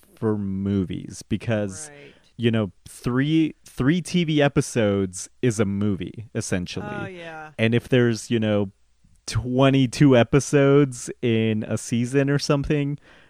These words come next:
Speaker 1: then this show, I think they plotted out how long it would take to finish the Star Wars movies, and it was, like, until, like, twenty twenty-five or something like that. So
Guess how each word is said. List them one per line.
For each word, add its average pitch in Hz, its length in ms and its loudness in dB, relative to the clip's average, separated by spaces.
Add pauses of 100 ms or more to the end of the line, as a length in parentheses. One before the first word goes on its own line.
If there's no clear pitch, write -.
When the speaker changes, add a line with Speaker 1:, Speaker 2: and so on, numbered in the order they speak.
(200)
Speaker 1:
then 113 500 2
this 123 300 2
show, 139 320 2
I 131 100 4
think 208 360 -2 (580)
they 139 140 4
plotted 123 600 0
out 113 300 4
how 123 140 2
long 110 240 2
it 113 100 0
would 107 120 -8
take 113 200 0
to - 80 -6
finish 107 400 -4
the - 80 -18
Star 101 320 -2
Wars 123 320 0
movies, 139 540 0
and 113 100 0
it 120 100 -4
was, 123 200 0
like, 107 340 -2 (760)
until, 120 300 -2
like, 104 300 -2
twenty 98 500 -4 (140)
twenty-five 92 720 -4
or 95 80 -6
something 101 340 -4
like 107 180 -6
that. 104 260 -2 (460)
So 113 460 2